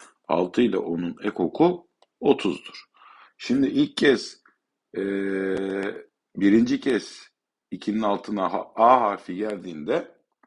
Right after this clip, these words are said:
iki numarada geliyorsa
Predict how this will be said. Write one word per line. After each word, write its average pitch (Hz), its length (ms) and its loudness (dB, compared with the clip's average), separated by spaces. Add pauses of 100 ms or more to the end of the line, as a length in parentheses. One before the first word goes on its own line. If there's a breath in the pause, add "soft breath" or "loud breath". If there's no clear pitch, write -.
(800)
iki 110 220 -6
numarada 90 460 -2
geliyorsa 110 760 -4